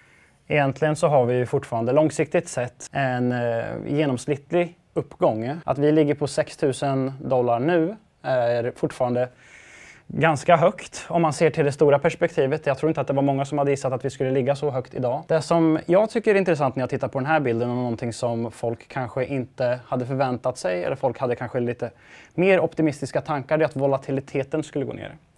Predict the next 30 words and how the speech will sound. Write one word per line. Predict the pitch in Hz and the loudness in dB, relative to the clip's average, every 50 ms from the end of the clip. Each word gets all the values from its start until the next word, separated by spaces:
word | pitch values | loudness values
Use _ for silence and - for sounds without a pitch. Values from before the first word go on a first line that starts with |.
| - - - - - _ | -20 -20 -20 -20 -14 _
Volatiliteten | - 135 151 151 147 - 165 - 170 160 156 156 - 151 | -2 0 0 2 2 2 0 2 2 2 2 0 0 -2
betyder | 147 - 156 139 123 127 127 | -2 0 2 2 2 2 2
då | 123 120 117 120 | 2 2 2 0
hur | 101 143 135 131 131 127 123 - - | 2 2 2 2 2 0 -2 -4 -8
kraftigt | - - 147 139 127 - - - 131 - | -2 0 0 0 0 0 -4 -4 -4 -4
Bitcoin | - 120 120 - - - - 127 123 | -4 -6 -8 -8 -10 -10 -8 -8 -8
svänger. | - - 139 139 127 131 143 165 151 127 120 - - - _ _ _ - - - - _ _ | -8 -6 -4 -4 -2 0 0 0 -2 -2 -4 -6 -8 -12 _ _ _ -20 -20 -20 -20 _ _
Det | - 139 | -8 -6
som | - 139 143 | -2 -2 0
vi | 131 | 0
har | 120 120 | -2 -2
trott | - - 180 240 240 _ _ - | -2 -4 -4 -4 -4 _ _ -12
inom | - - 175 165 160 151 | -6 -4 -2 -2 -2 -2
communityn | - 165 160 151 147 143 143 143 - 147 143 143 143 | 0 0 0 2 0 0 -2 -2 -2 -2 0 0 0
och | 143 135 | 0 0
det | 135 | -2
som | 127 - 139 | -2 -2 -2
vi | 131 127 | 0 2
har | 123 123 120 | 2 0 0
förväntat | 120 - 139 139 131 120 - 139 139 | 0 -2 0 0 0 0 -2 -2 -2
oss | 180 175 - - | -2 -2 -2 -2
är | 123 120 | -4 -4
att | 117 - - _ - - - - _ - | -4 -6 -10 _ -20 -20 -20 -20 _ 2
allt | - 156 160 160 - - | 4 6 6 4 2 -2
eftersom | 156 135 - - 151 | -6 -4 -2 -2 -2
att, | 139 - - - | -2 -2 -4 -6
eh, | - 120 127 | -4 -4 -4
tiden | - - 147 127 127 123 | -2 -2 0 0 0 -2
passerar | 117 - 120 - - 113 110 113 113 113 | -2 -4 -6 -4 -2 -2 0 0 -2 -2
så | 110 - - 117 110 113 135 | -4 -4 -4 -2 -2 -2 -2